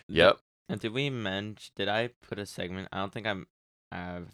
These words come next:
Speaker 2: I think I forgot to put the segment in here.
Speaker 1: I took it out of my news, but I have it in there. I, when it comes up, I have.
Speaker 2: I'll just, I mean, I'll, I'll mention it now just 'cause it's easy. Um, so, like, Tony Khan had an announcement later on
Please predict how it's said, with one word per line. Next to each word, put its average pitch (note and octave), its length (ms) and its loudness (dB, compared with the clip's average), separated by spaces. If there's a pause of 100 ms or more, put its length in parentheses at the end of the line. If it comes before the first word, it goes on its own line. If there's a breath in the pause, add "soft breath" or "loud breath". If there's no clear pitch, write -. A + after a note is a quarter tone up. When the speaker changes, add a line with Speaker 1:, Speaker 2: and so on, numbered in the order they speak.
(100)
Speaker 2:
I A#1+ 100 -6
think G#2 160 -6
I G#2+ 60 -8
forgot F#2 300 -6
to D#3 60 -10
put G#2+ 180 -6
the F#2+ 40 -12
segment F2 400 -8
in F2 160 -8
here. F2 300 -10
Speaker 1:
I E2 160 10
took - 200 -4
it E2+ 80 6
out D#2+ 120 8
of D2 60 2
my C#2+ 100 2
news, C2+ 420 -2
but C2 220 0 (160)
I F2+ 140 12
have E2+ 180 10
it D2+ 80 2
in B1+ 100 -2
there. A#1+ 240 -6 (180)
I, D#2 220 8
when F2 160 6
it E2+ 140 2
comes D#2 200 2
up, D2+ 200 6
I C2+ 80 6
have. B1+ 360 2
Speaker 2:
I'll A2+ 220 6
just, - 640 -6
I G#2+ 60 0
mean, A2 180 0
I'll, A2 160 4
I'll G#2+ 160 4
mention G2+ 320 -2
it F2+ 120 -4
now F#2 240 -6
just F2+ 280 -10
'cause F2+ 180 -6
it's F2 140 -12
easy. F2+ 380 -6
Um, F#2 320 -4 (340 soft breath)
so, A#2 240 4
like, G#2+ 220 6
Tony A2 220 0
Khan G#2+ 200 2
had G#2+ 120 2
an G2+ 100 0
announcement F#2+ 500 -2
later F#2 240 2
on F2+ 440 -2